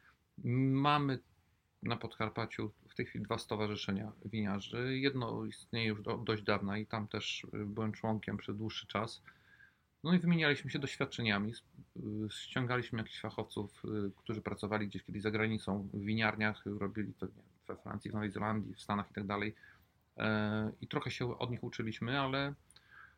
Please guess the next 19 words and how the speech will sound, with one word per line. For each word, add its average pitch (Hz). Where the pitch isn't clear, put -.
e, 117
też 180
prawda 147
jest -
taka, 139
że 131
wielu 131
z -
tych 127
doświadczeń 113
się -
na 113
polski -
rynek 110
nie 113
da 104
przejść, -
przenieść, 107
bo 127